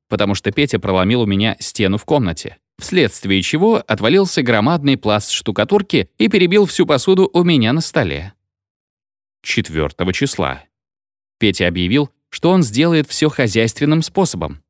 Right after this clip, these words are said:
заземлит через водопровод, а штепсель от электрического освещения. Закончил разговор Петя словами:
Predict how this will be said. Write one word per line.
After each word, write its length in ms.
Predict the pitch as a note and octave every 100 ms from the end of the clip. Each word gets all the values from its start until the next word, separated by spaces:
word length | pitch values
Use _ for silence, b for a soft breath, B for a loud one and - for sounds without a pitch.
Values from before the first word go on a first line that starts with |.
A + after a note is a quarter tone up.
| -
заземлит 520 | G#2 A#2 G#2 F#2 C3
через 300 | - C3 A2
водопровод, 560 | F#2+ F2+ F2+ C3+ G3+ - _ _
а 120 | G2
штепсель 520 | F#2 - G3+ - G3 -
от 180 | F#3+ G3+
электрического 760 | F#3 D3 - C3 F3+ - E3+ D3
освещения. 640 | - F#2 - D2 C#2 D#2 _ _ _ _ _ -
Закончил 640 | G2+ A#2 - A3 - F3+
разговор 500 | B2 G#2 F#2+ C3 G#3+
Петя 340 | G3 B2 D3 D#3+
словами: 680 | - D#3+ C3 C#2+ B1+ -